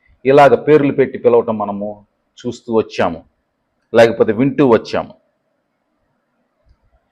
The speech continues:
ఈ పేర్లు మనం తెలుసుకోవడం ద్వారా మనకి ఆయన ఎంత దగ్గరగా ఉన్నాడో మనకు అర్థమవుతుంది. మన జీవితాల విషయంలో ఆయన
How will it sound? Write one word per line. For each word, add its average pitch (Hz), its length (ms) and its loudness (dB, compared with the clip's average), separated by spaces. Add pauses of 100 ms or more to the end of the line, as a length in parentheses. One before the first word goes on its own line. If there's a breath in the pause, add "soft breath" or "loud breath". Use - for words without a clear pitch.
(200)
ఈ 135 80 -4
పేర్లు 226 480 4
మనం 160 220 2 (100)
తెలుసుకోవడం 139 540 2
ద్వారా 92 340 2 (2000)
మనకి 147 420 2 (380)
ఆయన 175 380 4 (1500)
ఎంత 139 220 0 (140)
దగ్గరగా 156 460 6
ఉన్నాడో 139 280 4
మనకు 113 280 -2
అర్థమవుతుంది. 120 680 -4 (720)
మన 139 200 0 (200)
జీవితాల 202 480 4 (100)
విషయంలో 151 360 -2
ఆయన 127 140 0